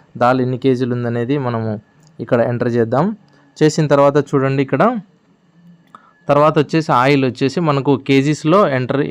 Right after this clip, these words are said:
enter in kgs అని చెప్పి ఇచ్చాడు. మనం కేజీస్లోనే మనం ఎంటర్ చేయాల్సి ఉంటుంది.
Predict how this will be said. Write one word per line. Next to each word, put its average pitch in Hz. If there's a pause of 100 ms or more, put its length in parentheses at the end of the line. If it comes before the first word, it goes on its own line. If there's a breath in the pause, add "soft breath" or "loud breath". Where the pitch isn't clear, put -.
(180)
enter 135
in 147
kgs 127
అని 123
చెప్పి 120
ఇచ్చాడు. 127 (440 loud breath)
మనం 147
కేజీస్లోనే 143
మనం 127
ఎంటర్ 123 (100)
చేయాల్సి 120
ఉంటుంది. 127